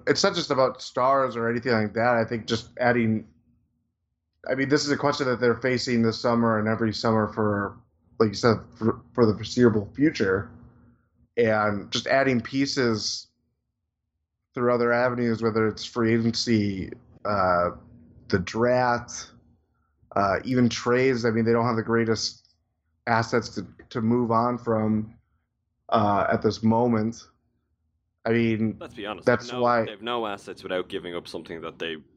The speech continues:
Speaker 2: need to keep. <laughs>
Speaker 1: Yeah, yeah, exactly. Or, yeah, and that obviously goes for, you know, draft picks as well. So,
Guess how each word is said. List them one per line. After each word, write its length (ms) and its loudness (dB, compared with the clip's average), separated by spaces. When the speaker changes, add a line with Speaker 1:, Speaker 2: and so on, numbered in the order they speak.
Speaker 2:
need 640 -6
to 60 -20
keep. 500 -14
<laughs> 80 -20
Speaker 1:
Yeah, 280 2
yeah, 240 2
exactly. 480 -4
Or, 520 -2
yeah, 260 2
and 400 2
that 100 2
obviously 300 0
goes 220 2
for, 380 -2
you 100 -2
know, 160 -4
draft 240 4
picks 200 -2
as 120 -6
well. 260 0
So, 320 -8